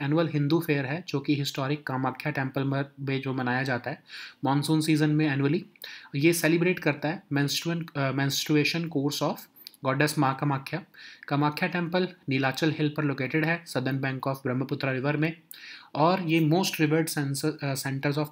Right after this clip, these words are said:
tantric practices है। One of the oldest, अ, शक्तिपीठ है ये, one of the fifty-one शक्तिपीठ में से। नीलचला style of architecture यहाँ पर फॉलो किया जाता है, फॉलो किया गया इसके कंस्ट्रक्शन में,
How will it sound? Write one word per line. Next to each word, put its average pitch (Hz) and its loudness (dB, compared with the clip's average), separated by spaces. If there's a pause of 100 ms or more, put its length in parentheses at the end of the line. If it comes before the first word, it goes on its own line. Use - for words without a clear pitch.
tantric 127 -2 (120)
practices 131 -2
है। 135 -6 (460)
One 143 2
of 165 0
the 156 -2
oldest, 147 2 (340)
अ, 139 -2
शक्तिपीठ 156 2
है 143 0
ये, 190 -4 (100)
one 143 0
of 139 0
the 139 -4
fifty-one 151 4
शक्तिपीठ 143 -2
में 135 0
से। 185 -6 (1800)
नीलचला 185 6 (300)
style 147 6
of 156 4
architecture 143 -2
यहाँ 127 -2
पर - -6
फॉलो 127 0
किया 120 -4
जाता 110 -6
है, 107 -12 (500)
फॉलो 135 0
किया 117 0
गया 113 -2
इसके 113 -4
कंस्ट्रक्शन 113 -4
में, 110 -10